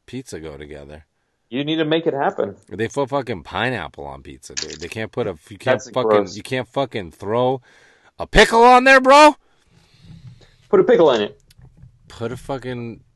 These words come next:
Speaker 1: make a pizza just on a giant pickle wedge.
Speaker 2: <laughs>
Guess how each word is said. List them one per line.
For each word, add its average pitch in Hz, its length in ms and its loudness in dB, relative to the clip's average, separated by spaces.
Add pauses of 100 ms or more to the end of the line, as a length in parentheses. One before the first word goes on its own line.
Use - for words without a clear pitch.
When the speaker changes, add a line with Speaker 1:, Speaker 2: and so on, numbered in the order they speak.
(120)
Speaker 1:
make 113 300 -6
a - 40 -6
pizza 127 520 -6
just 95 200 -10
on 110 200 -8
a 92 40 -10
giant 98 380 -8
pickle 110 320 -10
wedge. 69 460 -18 (880)
Speaker 2:
<laughs> 269 80 -12